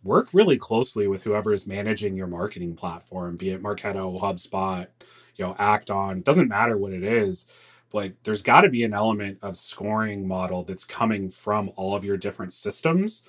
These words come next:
And a marketing leader that's in charge of that tool isn't going to have all of that information at the tip of their fingers. Neither is a, neither is a sales ops or a rev ops leader, right? And you have to have all of the people involved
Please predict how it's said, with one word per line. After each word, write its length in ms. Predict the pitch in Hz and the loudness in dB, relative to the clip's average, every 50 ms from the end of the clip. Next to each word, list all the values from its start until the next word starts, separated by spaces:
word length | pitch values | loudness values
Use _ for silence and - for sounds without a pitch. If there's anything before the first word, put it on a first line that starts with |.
| _ _ _ _ _ _ - _ _ _ - | _ _ _ _ _ _ -20 _ _ _ -2
And 400 | 120 120 120 117 110 107 113 113 - _ _ _ _ _ _ | 0 2 4 4 2 0 -2 -6 -12 _ _ _ _ _ _
a 80 | 110 107 | -2 0
marketing 720 | 107 110 120 151 151 - 127 120 117 110 107 107 110 - _ | 4 6 6 6 6 4 2 0 0 0 -2 -4 -6 -10 _
leader 400 | 104 110 107 107 107 104 101 101 | -4 -2 0 2 2 2 2 2
that's 220 | 92 101 98 - 107 | 0 -2 -4 -4 -6
in 60 | 98 | -6
charge 300 | - - 107 107 104 104 | -2 2 2 2 2 0
of 120 | 101 87 | -2 0
that 260 | 98 101 101 98 - | 0 0 0 0 -2
tool 440 | - - 95 92 98 110 147 160 - _ _ _ _ _ - | -6 -6 -4 -2 2 2 2 0 -2 _ _ _ _ _ -6
isn't 240 | 117 117 135 117 104 | -4 -2 -2 -2 -2
going 180 | 113 110 98 | -2 -2 -2
to 60 | 95 | -4
have 260 | 95 - 117 120 113 104 | 0 2 4 4 4 2
all 180 | 98 95 95 | 0 -2 -2
of 80 | 92 90 | -4 -4
that 140 | 101 95 92 | -6 -6 -6
information 560 | 92 87 90 95 87 92 92 87 - - 95 | -6 -6 -6 -6 -4 -4 -4 -4 -6 -8 -10
at 80 | 85 - | -12 -12
the 60 | 92 | -12
tip 220 | - - 98 - | -10 -10 -8 -8
of 60 | 127 131 | -6 -8
their 120 | 127 117 | -8 -6
fingers. 560 | - - 156 156 - - - - - - - - _ _ _ _ | 0 2 2 2 2 0 -6 -12 -12 -14 -14 -14 _ _ _ _
Neither 300 | - 104 117 113 117 113 | -4 -2 2 2 4 4
is 160 | 110 104 98 104 | 4 2 2 0
a, 160 | 104 107 107 - | 0 -2 -2 -4
neither 280 | 110 110 104 113 107 104 | -6 -2 0 2 2 2
is 180 | 104 98 95 | 2 0 -2
a 60 | 98 | -4
sales 380 | - - - 104 107 107 107 107 | -6 -2 0 2 2 2 2 2
ops 340 | 104 104 101 101 98 - - | 2 2 2 2 0 -2 -4
or 120 | 101 95 | -4 -4
a 20 | 92 | -4
rev 240 | 92 95 135 - | 0 0 4 4
ops 320 | - 98 92 90 - - 95 | 4 2 2 -4 -10 -12 -12
leader, 240 | 90 87 85 87 87 | -12 -12 -10 -10 -8
right? 260 | 90 95 101 110 101 | -6 -6 -6 -6 -6
And 120 | 98 95 | -6 -8
you 100 | 95 95 | -8 -4
have 220 | 95 113 110 110 - | 0 0 0 0 -2
to 100 | 107 98 | -8 -6
have 420 | - 107 104 107 104 104 95 90 - _ - - - - _ _ _ | 0 2 2 2 2 2 -2 -6 -12 _ -20 -20 -20 -20 _ _ _
all 240 | 107 110 110 120 117 | 4 6 6 6 4
of 100 | 101 101 | 2 0
the 80 | 107 | -4
people 440 | 92 - 107 101 95 113 104 101 98 | -4 -4 -8 -8 -4 -2 -2 0 0
involved 800 | 92 92 90 85 92 92 101 104 107 104 95 95 90 - - | -2 -4 -4 -4 -2 2 2 4 4 2 0 -2 -6 -8 -14